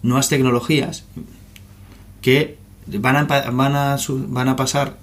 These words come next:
los próximos t-, dos años y que a lo mejor, eh, esa legislación pone trabas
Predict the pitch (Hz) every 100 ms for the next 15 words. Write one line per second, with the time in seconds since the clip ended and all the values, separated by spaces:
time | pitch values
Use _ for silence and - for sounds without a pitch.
0 | - 95 95 - 123 135 131 - 131 127
1 | 131 143 147 160 175 - - - - 135
2 | 120 110 104 127 139 - - - - -
3 | - 127 131 131 127 135 131 131 156 180
4 | - - - - - 127 131 127 139 147
5 | 185 -